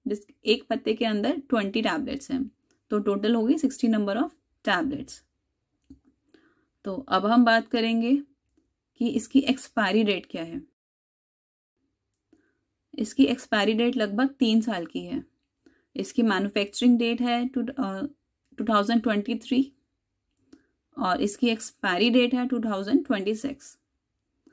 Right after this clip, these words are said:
तो ये तीन साल तक आराम से ये दवाई चल सकती है। तो फ्रेंड्स, आशा करती हूँ आपको मेरी ये वीडियो अच्छी लगी हो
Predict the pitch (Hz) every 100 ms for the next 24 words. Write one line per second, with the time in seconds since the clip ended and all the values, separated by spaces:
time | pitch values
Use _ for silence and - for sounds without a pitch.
0 | _ _ - 214 214 277 - 240 226 254
1 | 240 208 220 - 233 - 190 185 190 196
2 | - 262 240 202 202 _ _ _ _ _
3 | 262 190 180 175 277 _ - 214 202 -
4 | - - 160 - - _ _ _ _ _
5 | _ _ _ _ _ - - _ _ _
6 | _ - _ _ _ _ _ - 214 214
7 | 233 247 269 - _ _ _ - _ -
8 | 208 277 285 269 269 262 277 269 311 208
9 | 240 233 226 226 226 226 214 214 208 233
10 | 208 - 262 247 220 214 214 254